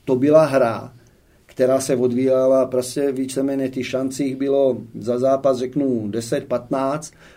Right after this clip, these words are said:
a my jsme dali třeba z těch šancí pět gólů, jo. A fanoušci začali zpívat vy-, vršovický, vršovickou normu, to bylo pět gólů a my jsme vždy,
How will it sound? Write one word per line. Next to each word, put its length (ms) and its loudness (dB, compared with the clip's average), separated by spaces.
a 80 -8
my 100 -4
jsme 160 -4
dali 220 0
třeba 280 -2
z 40 -8
těch 160 -6
šancí 300 -6
pět 180 -2
gólů, 460 0
jo. 260 -8
A 60 -20
fanoušci 500 -4
začali 360 0
zpívat 300 0
vy-, 180 -2
vršovický, 800 -4
vršovickou 720 -4
normu, 360 -2
to 120 -4
bylo 200 0
pět 220 0
gólů 440 2
a 160 -2
my 140 -4
jsme 340 -2
vždy, 420 0